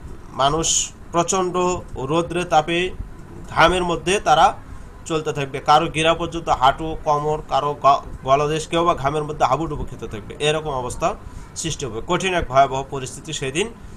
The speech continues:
সৃষ্টি হবে। সেই ভয়ঙ্কর দিনের কথাই আল্লাহ তাআলা এই সূরায় বর্ণনা করেছেন। এই সূরার শিক্ষা,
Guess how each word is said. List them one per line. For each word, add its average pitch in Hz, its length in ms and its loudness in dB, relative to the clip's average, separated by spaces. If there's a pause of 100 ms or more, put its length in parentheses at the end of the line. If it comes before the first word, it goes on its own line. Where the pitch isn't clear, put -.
(180)
সৃষ্টি 156 320 -4
হবে। 110 180 -6 (400)
সেই 175 240 2
ভয়ঙ্কর 190 500 6
দিনের 175 300 2
কথাই 180 280 2
আল্লাহ 180 220 8
তাআলা 170 180 0
এই 160 200 -2
সূরায় 170 420 2 (420)
বর্ণনা 123 300 0
করেছেন। 104 400 -8 (1700)
এই 196 180 8
সূরার 214 320 4
শিক্ষা, 151 520 0